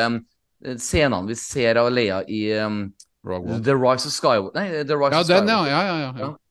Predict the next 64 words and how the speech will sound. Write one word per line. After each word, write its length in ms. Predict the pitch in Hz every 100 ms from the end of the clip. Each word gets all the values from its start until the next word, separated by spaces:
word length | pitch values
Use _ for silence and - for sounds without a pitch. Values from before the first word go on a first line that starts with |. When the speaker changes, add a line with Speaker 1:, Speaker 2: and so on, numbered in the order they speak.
| _
Speaker 1:
Det 40 | 170
er 40 |
litt 80 | 160
sånn, 120 | 151 - 156 147
sånn 20 |
type 220 | 170 160
Leia, 340 | 139 127 98 104
og 160 | 139
det 100 | 135
har 80 | 214
vært 80 | 214
Speaker 2:
Mm. 60 | 113
Speaker 1:
kult. 300 | 127 117 -
Og, 260 | 135 127 - _
og, 200 | 240 -
og 180 | 226 226
det 80 | 214
er 40 |
fint 120 | 214
at 80 | 202
hun 160 | 180 170
backer 520 | 202 - _ 127 127 - _
Hera 300 | 160 110 107
opp, 220 | - 110 -
altså 200 | 123 131
she 180 | 175
got 220 | 151 135 127
her 120 | 113
back, 240 | 101 95 -
liksom. 360 | 113 98 90 - _ - _
For 120 | 160
som, 220 | 151 180 160
eh, 320 | 160 160 156
det 60 | 165
har 80 | 190
vært 80 | 196
mye 140 | 185
diskusjon 440 | 175 185 175 170 196
her, 100 | 202
men 200 | 151 156
det 240 | 160 156 151
her 140 | 151
foregår 420 | 147 185 156 107 95
jo, 40 |
som 260 | 104 135 131
dere 180 | 127 110
vet, 200 | 113 - - _ _ _ _
etter 340 | - - - 110
sesong 420 | - 143 131 123
tre 160 | 131 120
av 120 | 127
Mandalorian. 480 | 131 131 131 101 151
Det 100 | 139
er 60 | 131
veldig 100 | 113
mange 140 | 113
som 120 | - 101
har 40 |
påstått 360 | 120 95 90 113
at 140 | 113
det 60 | 92
her 60 |
foregikk 360 | 101 120 90 87
sånn 240 | 113 98